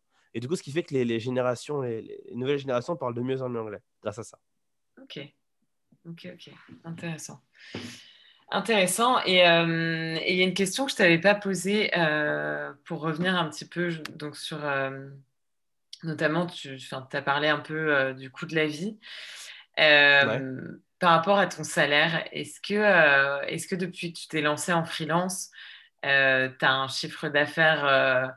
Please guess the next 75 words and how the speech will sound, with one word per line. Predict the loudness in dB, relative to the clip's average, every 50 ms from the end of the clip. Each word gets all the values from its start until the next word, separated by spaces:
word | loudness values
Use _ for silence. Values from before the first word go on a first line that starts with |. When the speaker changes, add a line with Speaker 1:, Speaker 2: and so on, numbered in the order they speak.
| _ -20 -20 _
Speaker 2:
qui | -12 -10 -6 -2
augmente | 0 -2 0 2 2 4 4 2 2 -2
constamment ? | -8 -10 -4 0 0 2 2 2 4 4 6 4
Est-ce | 4 2 0 -4
qu'il | -4 -2 -2
y | -2
a |
des | -2 -2 -4
mois | -2 2 4
un | 4 4
Speaker 1:
Ouais. | 4 2 0
Speaker 2:
petit | -2 -4
peu | -10
plus | -10 -10 -10 -10
compliqués ? | -10 -10 -14 -12 -12 -12 -8 -2 2 2 2 2 0 -6 -12 -16 -14 -14 -16 -10 _ 2
Euh, | 4 4 6 6 4 4 4 4 6 6 6 4
et | 4 2 0 -2
c'est | -4 -6 -6
quoi | 0 4 6
la | 6 6 6
moyenne, | 6 6 6 6 6 6 6 2
si | -4 -6 -12 -12 -14 -14
tu | -14 -14 -14 -12 -12 -12 -12 -14 -12 -6
t'acceptes, | -4 -4 -4 -4 -4 -4 -4 -4 -4 -6 -8
euh, | -6 -6 -6 -6 -6 -8 -8 -8
de | -10 -8 -6
le, | -4 -2 0 0 2 4
Speaker 1:
Ouais, | 4 4 4 4 4
ouais, | 2
Speaker 2:
de | 2
Speaker 1:
non, | 4 6
non, | 6
Speaker 2:
dévoiler ? | 6
Speaker 1:
pas | 6 4
de | 2
souci, | 2 0 -2
pas | -4
de | -6
souci, | -8 -8 -8 -6
pas | -6 -6
de | -6
souci. | -6 -6 -6 -8 -10 _ _ _ _ _ _ _ _ _ 2
Non, | 4 4
non, |
je | 4 4
pense | 2 -4
que | -2
c'est | -2
important | -2 0 0 -4 -2 0 0 0
de, | 0 0 -2 -2 -2 -4
de | -6 -6
parler | -4 -4 -4 -4 -4 -6
de | -6
chiffres | -8 -10 -14 -10 -6 -4
et | -2
d'argent | -2 0 0 0 -2 -2
parce | -2 -6 -4
que, | 0 2
euh, | 4 6 6 6 6 6 4 2 -2 _ _ _ _ _ _
parce | -12 -10 -6
que | -4 -4
je | 0
pense | 2 2 2
que | 2 0 0
ça | 0 2
Speaker 2:
Pour | 2
que | 4
Speaker 1:
permet | 4 4
Speaker 2:
les | 6
gens | 6 6 6
se | 6
Speaker 1:
vraiment | 6 6
aux | 6
Speaker 2:
rendent | 6 6
Speaker 1:
gens | 6 6 6